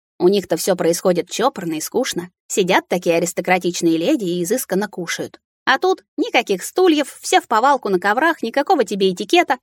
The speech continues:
можно смеяться и болтать о чем угодно. Да и заводная музыка из проигрывателя, а не от музыкантов, величаво играющих на инструментах и вынуждающих следить за своими манерами.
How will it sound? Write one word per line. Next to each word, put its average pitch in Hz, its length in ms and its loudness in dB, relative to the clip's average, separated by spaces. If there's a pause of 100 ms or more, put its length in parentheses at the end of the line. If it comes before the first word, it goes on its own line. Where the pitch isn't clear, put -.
(180)
можно 220 320 2
смеяться 214 520 2
и 180 40 2
болтать 180 360 2
о 180 80 0
чем 190 220 -2
угодно. 170 440 -4 (340)
Да 185 100 2
и 190 40 4
заводная 196 440 2
музыка 262 380 0
из 240 120 0
проигрывателя, 190 720 0
а 170 120 0
не 175 100 2
от 175 100 -2
музыкантов, 180 680 0 (200)
величаво 180 560 2
играющих 180 480 0
на 185 140 2
инструментах 190 680 0
и 202 40 -2
вынуждающих 185 680 0
следить 170 340 -6
за 180 80 -8
своими 160 320 0
манерами. 156 600 -6